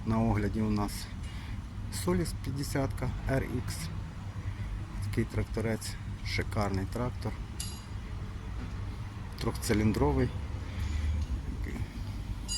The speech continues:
противаги, широка база, крила, усилена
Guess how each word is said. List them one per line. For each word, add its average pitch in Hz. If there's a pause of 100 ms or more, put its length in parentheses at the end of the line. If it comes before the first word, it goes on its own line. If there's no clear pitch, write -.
(960)
противаги, 110 (1040)
широка 107
база, 117 (540)
крила, 120 (2000)
усилена 107